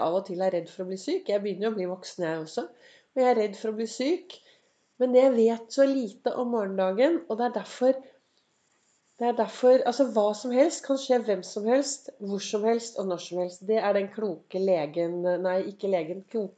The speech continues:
kloke presten Per Anders Nordengen som har sagt. Og derfor tenker jeg at det er viktig å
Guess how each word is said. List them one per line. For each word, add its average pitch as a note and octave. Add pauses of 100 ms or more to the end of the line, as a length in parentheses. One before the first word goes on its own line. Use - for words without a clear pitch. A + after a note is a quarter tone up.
(100)
kloke G3+
presten G#3
Per G#3+
Anders G3+
Nordengen G3+
som F#3
har F3
sagt. F3+ (1000)
Og A#3
derfor B3+
tenker B3
jeg G3+
at G3+
det A#3+
er A#3
viktig C#4 (420)
å -